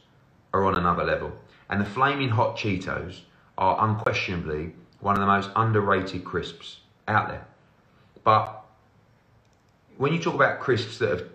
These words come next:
that have test, have, have, sorry, have stood the test of time, Monster Munch Pickle Onion,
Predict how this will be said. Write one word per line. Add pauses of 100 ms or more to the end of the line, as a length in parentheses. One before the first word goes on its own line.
(320)
that
have
test, (300)
have,
have,
sorry,
have
stood
the
test
of
time, (1000)
Monster
Munch
Pickle
Onion,